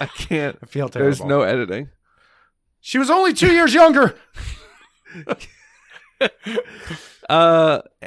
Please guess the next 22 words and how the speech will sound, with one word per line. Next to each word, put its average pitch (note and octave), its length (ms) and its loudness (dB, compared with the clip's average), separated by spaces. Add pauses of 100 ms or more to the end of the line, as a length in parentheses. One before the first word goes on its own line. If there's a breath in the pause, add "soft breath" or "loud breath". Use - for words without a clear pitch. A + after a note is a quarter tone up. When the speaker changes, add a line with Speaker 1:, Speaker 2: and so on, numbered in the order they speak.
(160)
Speaker 1:
moving G3 400 -4
on. G3 260 -2 (140)
Speaker 2:
Now, F3+ 180 -4
this A3+ 280 -2
is G3 100 -6
a G3 60 -4
really F#3 300 -2
cool C#3 200 -10
scene. A2 340 -14
I D#3+ 160 0
Speaker 1:
Yes. C3 140 0
Speaker 2:
love D3+ 180 -2
this A2+ 220 -8
scene. G2 400 -18 (140)
Speaker 1:
So A#2 140 -10
Speaker 2:
Okay. A2+ 220 -8
Speaker 1:
this E3 200 -10
is, F3 100 -10
like, E3 140 -4
the F3 120 -8
first - 580 -8 (280)
tandem. C3+ 580 -10